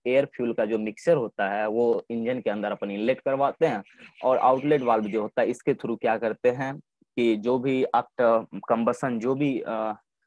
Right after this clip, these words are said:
unborn fuel होते हैं या smoke बनता है वहां पे, वो क्या होता है इसके through बाहर करने का काम करते हैं। आजकल की गाड़ियों में किसी किसी में मैं आपको दिखाऊंगा कि वहां पे दो दो inlet valve होते हैं, दो दो outlet valve भी दे दिया जाता है।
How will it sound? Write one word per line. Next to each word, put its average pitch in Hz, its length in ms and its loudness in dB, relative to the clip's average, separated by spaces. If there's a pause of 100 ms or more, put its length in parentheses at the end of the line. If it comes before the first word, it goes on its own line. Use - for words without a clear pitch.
(200)
unborn 123 360 2
fuel 127 340 -2
होते 113 260 0
हैं 107 340 -2
या 110 200 0
smoke 123 460 -2
बनता 104 340 -2
है 104 80 2
वहां 101 260 -2 (100)
पे, 113 140 2 (400)
वो 120 100 -2
क्या 113 160 2
होता 104 280 0
है 110 80 0
इसके 107 240 -6
through 139 240 -10
बाहर 101 260 -6
करने 98 320 -8
का 101 100 -6
काम 92 260 -10
करते - 300 -8
हैं। - 80 -4
आजकल 110 280 -4
की 113 60 -4
गाड़ियों 110 340 0
में 107 240 -6 (380)
किसी 113 220 -8
किसी 113 240 -8
में 110 100 -10
मैं 107 120 -4
आपको 104 220 -4
दिखाऊंगा 107 480 -6
कि 113 100 -8
वहां 107 260 -4
पे 101 100 0
दो 104 300 -2
दो 110 320 0
inlet 110 340 -4
valve 104 280 -2
होते 101 360 -4
हैं, 101 240 -6
दो 101 140 -2
दो 95 140 -2
outlet 98 420 -4
valve 95 260 -4
भी 107 140 -6
दे 104 160 -6
दिया 95 220 -6
जाता 95 320 -8
है। 104 60 -8